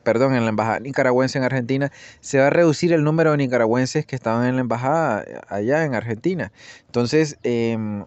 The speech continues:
Milei nos está ahorrando miles de dólares al año solo con esta nueva actitud que está tomando su gobierno. Entonces, de agradecerle a Milei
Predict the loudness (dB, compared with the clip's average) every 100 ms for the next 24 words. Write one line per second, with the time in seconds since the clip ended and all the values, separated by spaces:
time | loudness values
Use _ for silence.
0 | _ -4 0 2 2 0 0 -2 -2 0
1 | 2 2 2 0 2 0 _ _ -20 -6
2 | 0 2 4 4 4 2 0 0 2 4
3 | 4 4 2 0 -2 -6 -2 0 0 0
4 | -4 -6 -16 -8 0 2 2 0 -2 -2
5 | -6 -4 -4 -2 -2 0 0 2 0 0
6 | -2 -4 -4 -4 0 -2 -2 -4 -4 -2
7 | -2 -2 -2 -2 -2 0 0 0 -2 -6
8 | -4 -2 0 2 4 2 2 2 0 0
9 | 2 2